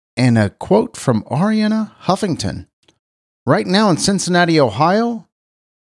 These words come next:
it is forty-six degrees Fahrenheit. We're gonna see a high of sixty-five. I'm talking to you in the morning this morning at a six twenty-seven A M.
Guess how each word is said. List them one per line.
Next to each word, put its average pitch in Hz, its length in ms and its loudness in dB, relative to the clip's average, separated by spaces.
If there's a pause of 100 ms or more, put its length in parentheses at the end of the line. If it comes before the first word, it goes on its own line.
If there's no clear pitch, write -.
(280)
it 185 260 0 (240)
is 123 580 2 (200)
forty-six 214 880 0
degrees 170 560 0
Fahrenheit. 185 500 2
We're 147 120 -2
gonna 151 200 2
see - 160 0
a 143 80 4
high 151 240 2
of 156 140 2
sixty-five. 180 720 0
I'm 143 120 0
talking 165 360 0
to 147 60 2
you 151 80 6
in 139 80 4
the 120 40 4
morning 151 320 4
this 98 160 -2
morning 156 240 0
at 101 80 -2
a 92 60 -2
six - 280 -4
twenty-seven 135 760 0
A 120 260 2
M. 135 380 -2